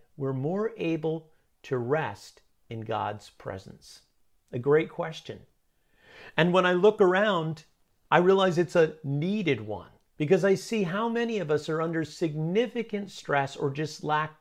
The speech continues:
rest, that we don't schedule frequent breaks or take time to be refreshed.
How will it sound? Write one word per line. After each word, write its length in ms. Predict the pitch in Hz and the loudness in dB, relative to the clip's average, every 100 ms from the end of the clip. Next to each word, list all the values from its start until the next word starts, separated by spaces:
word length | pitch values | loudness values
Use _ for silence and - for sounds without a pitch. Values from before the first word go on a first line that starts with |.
| - | -10
rest, 640 | 123 127 110 - - - _ _ _ _ _ _ _ - - - | -2 -2 -2 -8 -20 -20 _ _ _ _ _ _ _ -20 -20 -4
that 200 | - 160 | 2 4
we 120 | 156 175 | 4 4
don't 240 | 190 180 | 4 0
schedule 580 | - 160 156 156 180 180 | -4 2 2 2 -2 -2
frequent 640 | 175 143 151 151 165 131 | -2 -2 -2 -4 -8 -2
breaks 600 | 127 143 165 - - - - | 2 2 0 -8 -20 -12 -2
or 140 | 139 | -2
take 360 | - 160 151 - | -2 -6 -6 -8
time 380 | - 143 151 | -8 -6 -4
to 60 | 139 | -6
be 180 | 123 131 | -6 -6
refreshed. 720 | 113 110 - 113 139 - - | -4 -6 -4 -4 -4 -12 -18